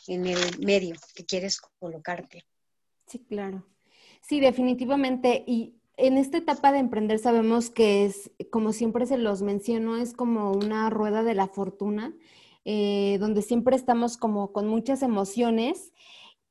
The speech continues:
Speaker 2: y sobre todo enfrentarnos a muchos, em,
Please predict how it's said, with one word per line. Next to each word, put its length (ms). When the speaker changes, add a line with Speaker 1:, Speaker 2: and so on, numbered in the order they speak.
Speaker 2:
y 380
sobre 260
todo 540
enfrentarnos 880
a 60
muchos, 1300
em, 920